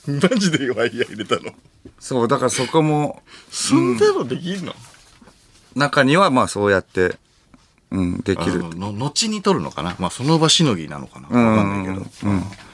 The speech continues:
Speaker 1: まあ、確かに早く回復してほしいね。うん。
Speaker 2: 早く回復してほしいけれども。
Speaker 1: うん。
Speaker 2: うん。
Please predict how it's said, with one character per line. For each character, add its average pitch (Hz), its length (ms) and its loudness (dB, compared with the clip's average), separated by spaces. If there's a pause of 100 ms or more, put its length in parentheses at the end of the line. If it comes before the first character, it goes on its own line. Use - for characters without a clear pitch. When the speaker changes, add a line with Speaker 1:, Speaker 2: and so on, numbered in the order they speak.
(340)
Speaker 1:
ま 90 80 -4
あ、 - 20 -2
確 - 220 0
か 73 60 -8
に 64 60 -10
早 90 180 -2
く - 120 -20
回 78 120 -6
復 - 220 -6
し - 80 -6
て 85 80 -8
ほ 78 40 -6
し 73 160 -8
い 67 60 -12
ね。 73 180 -8 (460)
う - 60 -10
ん。 65 40 -8
Speaker 2:
早 92 300 -4
く - 120 -16
回 90 220 2
復 - 220 -6
し - 100 -2
て - 120 0
ほ 95 160 -4
し 117 240 0
い 101 40 0
け 82 120 -6
れ 80 80 -2
ど - 180 -8
も。 - 100 -10 (840)
Speaker 1:
う - 60 0
ん。 92 180 2
Speaker 2:
う - 20 -
ん。 - 220 -8